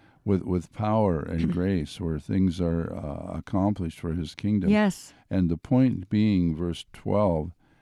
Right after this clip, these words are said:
Speaker 1: that the name of our Lord Jesus Christ may be glorified in you and you in him, according to the grace of our God and the Lord Jesus Christ.
Speaker 2: So what's the,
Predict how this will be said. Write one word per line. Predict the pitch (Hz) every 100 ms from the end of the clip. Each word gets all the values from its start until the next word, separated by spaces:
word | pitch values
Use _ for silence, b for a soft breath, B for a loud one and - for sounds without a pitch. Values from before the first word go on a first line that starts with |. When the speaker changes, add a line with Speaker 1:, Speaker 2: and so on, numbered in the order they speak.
| _ -
Speaker 1:
that | 101 90
the | 87
name | 80 90 104 117 120 -
of | 87
our | 82 80
Lord | 82 90 101 92
Jesus | 82 92 92 85 80
Christ | - - 92 90 85 - _
may | 98 87
be | 82
glorified | 82 90 90 110 98 - - - - - - _
in | 101 98
you | 92 98 101 87 82 - _
and | - 85
you | 90 104 95
in | 82
him, | 85 92 82 82
according | 80 - 98 92 85
to | 90
the | 80 76
grace | 80 - 98 123 120 113 - - _ _ _ _ -
of | 87
our | 85 80
God | 78 78 73 73 -
and | - 82
the | 76
Lord | 78 78 71
Jesus | 78 73 76 -
Christ. | - 78
Speaker 2:
So | 208 196
what's | 185 202 202
the, | -